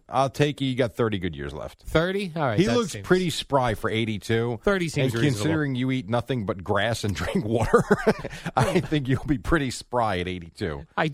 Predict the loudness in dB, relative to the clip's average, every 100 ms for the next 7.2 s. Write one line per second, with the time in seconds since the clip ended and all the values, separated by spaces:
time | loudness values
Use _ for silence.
0 | -2 -2 -2 -2 -2 -2 -4 -2 -4 -2
1 | -4 -2 -4 -4 -4 -4 -4 -2 -2 -4
2 | -4 -4 -2 0 2 2 0 0 -2 -2
3 | -2 -2 -2 -4 -4 -4 -2 -2 -2 -4
4 | -6 -8 -8 -8 -6 -8 -8 -6 -4 -2
5 | -2 -4 -8 -8 -2 -2 -2 -12 _ -2
6 | 0 2 4 4 2 4 2 2 -2 -4
7 | -4